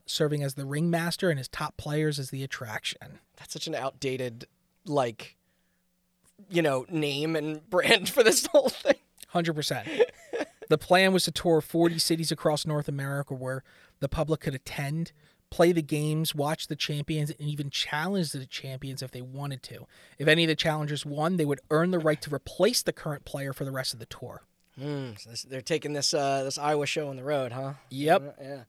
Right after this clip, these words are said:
Speaker 1: And this was one of the first instances where a gamer could call himself a professional, as
Speaker 2: You're
Speaker 1: all the
Speaker 2: getting paid
Speaker 1: players
Speaker 2: for it.
Speaker 1: were under contract.
Speaker 2: Yeah.
Speaker 1: While not a typical contract akin to something like a pro athlete, it did pay the players for their appearances. It had some stipulations about a midnight curfew,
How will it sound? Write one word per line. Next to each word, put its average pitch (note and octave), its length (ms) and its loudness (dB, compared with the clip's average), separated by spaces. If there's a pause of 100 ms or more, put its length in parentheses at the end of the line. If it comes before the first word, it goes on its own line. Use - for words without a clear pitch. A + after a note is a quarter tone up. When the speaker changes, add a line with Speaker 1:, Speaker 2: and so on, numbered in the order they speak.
(180)
Speaker 1:
And D#3 120 2
this D#3+ 140 0
was D3+ 200 -2
one D3 180 -2
of D3 40 -6
the C#3+ 60 -2
first D#3 320 -2
instances D3 480 -6
where C#3 140 -4
a C3+ 80 -8
gamer D3+ 420 -4
could - 240 -10
call C#3 200 -8
himself C#3 320 -6
a A2+ 40 -12
professional, - 720 -4 (640)
as D#3 280 4
Speaker 2:
You're E3 140 8
Speaker 1:
all F3+ 80 12
the F#3 60 6
Speaker 2:
getting G#3 160 10
paid D#3 60 8
Speaker 1:
players G3+ 180 10
Speaker 2:
for A3 60 6
it. F#3 80 -6
Speaker 1:
were D3+ 120 6
under D#3 140 4
contract. E3+ 600 4
Speaker 2:
Yeah. E3+ 240 4 (580)
Speaker 1:
While F3+ 180 8
not A3 160 6
a G#3+ 60 4
typical G#3 380 2
contract E3+ 600 2
akin D#3 260 -4
to D3 60 -4
something D3 280 -2
like C#3 140 -8
a B2+ 60 -6
pro C#3+ 280 -6
athlete, D#3 500 -4 (420)
it F3 160 2
did C4 180 4
pay C4 140 4
the C4 100 -2
players A#3 320 4
for A3 160 4
their G#3+ 100 8
appearances. E3 760 0
It D3+ 100 -2
had D3+ 180 -2
some D3+ 100 -2
stipulations D3 680 -4
about C#3 200 -6
a - 20 -8
midnight C#3 400 -6
curfew, D#3+ 540 -2